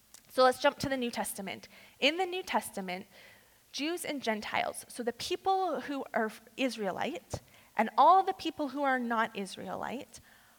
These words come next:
are under a new slave master. We learn this through the New Testament. Paul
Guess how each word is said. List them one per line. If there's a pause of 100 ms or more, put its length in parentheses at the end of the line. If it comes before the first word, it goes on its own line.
(120)
are
under
a
new
slave
master.
We
learn
this
through
the
New
Testament. (380)
Paul